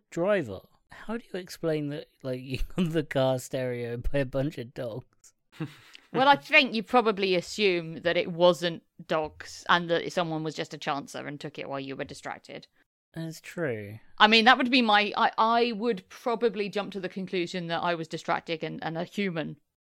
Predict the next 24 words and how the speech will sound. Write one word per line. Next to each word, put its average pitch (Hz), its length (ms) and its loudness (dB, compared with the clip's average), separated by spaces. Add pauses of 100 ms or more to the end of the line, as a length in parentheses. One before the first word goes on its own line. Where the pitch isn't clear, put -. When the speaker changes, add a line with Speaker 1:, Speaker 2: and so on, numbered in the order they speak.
(300)
Speaker 2:
stole 175 240 2
the 214 80 0
stereo. 170 520 0
Speaker 1:
Ah, 107 320 -10
see, - 180 -8
we're 135 100 -4
back 151 300 -4
to 147 120 -6
Speaker 3:
Yeah. 131 140 -2
Speaker 1:
the 123 240 -6
Little 120 200 -6
Mermaid 120 440 -6
situation 113 640 -10
where, 110 180 -8
like, 107 240 -14
I 123 100 -4
would 120 160 -6
go, 120 280 -4
"Shit, - 280 -6
the 117 80 -10
dogs 143 560 -6
<laughs> - 40 -20
took - 380 -6
it." 117 140 -8